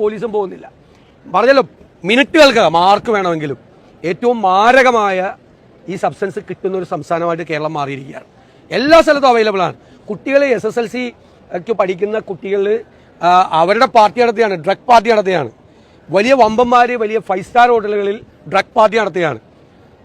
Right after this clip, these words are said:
ഇപ്പം എല്ലാ സ്ഥലത്തും ഡ്രഗ് പാർട്ടികളാണ്. ഒഴിഞ്ഞു കിടക്കുന്ന വീടുകളിലും പൊതുസ്ഥലങ്ങളിലും ഒഴിഞ്ഞു കിടക്കുന്ന പറമ്പുകളിലും കലിങ്കിൻ്റെ അടിയിലും ബീച്ചിലും മറൈൻ ഡ്രൈവിലും എല്ലാ സ്ഥലത്തും ഡ്രഗ് പാർട്ടികൾ നടക്കുകയാണ്, പരസ്യമായി നടക്കുകയാണ്.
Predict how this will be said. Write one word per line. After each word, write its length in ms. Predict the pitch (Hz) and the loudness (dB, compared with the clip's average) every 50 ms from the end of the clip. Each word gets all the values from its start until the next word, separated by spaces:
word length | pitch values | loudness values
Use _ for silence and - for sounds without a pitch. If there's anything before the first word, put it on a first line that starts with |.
| - | -6
ഇപ്പം 140 | 156 175 226 214 | -2 0 0 0
എല്ലാ 200 | 226 254 277 294 285 | 2 2 4 4 4
സ്ഥലത്തും 280 | 269 269 254 262 269 240 | 2 0 -4 -4 -4 -2
ഡ്രഗ് 200 | 220 202 - - 220 | -4 -4 -2 0 0
പാർട്ടികളാണ്. 460 | 214 208 180 214 208 196 170 139 113 - _ _ _ _ _ _ _ _ _ _ - 165 | 0 0 0 0 0 0 0 -2 -4 -8 _ _ _ _ _ _ _ _ _ _ -6 -4
ഒഴിഞ്ഞു 200 | 196 220 226 247 | -4 -2 0 2
കിടക്കുന്ന 300 | 240 233 208 220 214 214 202 180 | 2 2 2 0 -2 -2 -2 -4
വീടുകളിലും 500 | 175 175 185 185 190 196 185 180 180 175 170 160 139 | -4 -4 -4 -2 -2 -2 -2 -4 -6 -8 -10 -12 -12
പൊതുസ്ഥലങ്ങളിലും 840 | - 165 165 202 - - 214 185 180 180 175 175 175 170 165 165 147 131 - - - | -10 -8 -6 -6 -6 -4 -4 -2 0 0 0 -2 -2 -2 -4 -4 -6 -10 -14 -12 -8
ഒഴിഞ്ഞു 200 | 147 165 190 208 202 | -6 -4 -4 -2 -2
കിടക്കുന്ന 320 | 202 196 180 202 185 185 170 - - | -2 -2 -2 -2 -2 -4 -4 -4 -4
പറമ്പുകളിലും 580 | 165 156 160 175 175 190 190 185 185 185 175 139 123 - - - - _ - | -6 -6 -6 -4 -4 -4 -2 -4 -4 -6 -8 -10 -12 -20 -20 -20 -16 _ -2
കലിങ്കിൻ്റെ 400 | 156 156 165 180 185 196 202 202 196 | 0 0 0 -2 -4 -4 -4 -4 -4
അടിയിലും 320 | 185 175 180 180 175 165 151 135 123 | -4 -4 -6 -6 -8 -8 -10 -12 -14
ബീച്ചിലും 500 | 123 165 180 190 175 - - 214 196 190 160 147 | -12 -12 -12 -12 -14 -14 -8 -6 -6 -6 -4 -4
മറൈൻ 280 | 147 156 160 170 185 202 196 | -4 -2 -2 -2 -2 -4 -4
ഡ്രൈവിലും 340 | 202 202 196 202 196 185 147 - - _ _ _ - 160 180 | -4 -4 -2 -2 -4 -6 -6 -10 -12 _ _ _ -8 -6 -6
എല്ലാ 240 | 214 247 277 294 311 302 | -4 -2 0 0 0 0
സ്ഥലത്തും 320 | - 294 277 - 285 262 247 196 | 0 -4 -6 -6 -6 -8 -8 -8
ഡ്രഗ് 160 | 214 - _ - | -10 -8 _ -4
പാർട്ടികൾ 260 | 220 214 180 226 226 220 | -4 -2 -4 -4 -4 -4
നടക്കുകയാണ്, 320 | 208 208 190 208 185 143 - _ _ _ - 196 | -4 -4 -4 -4 -4 -6 -8 _ _ _ -6 -4
പരസ്യമായി 480 | 202 202 202 - - 254 254 254 254 254 | -4 -4 -4 -2 0 2 4 4 4 2
നടക്കുകയാണ്. 360 | 240 226 202 214 185 143 | 0 0 -2 -4 -4 -6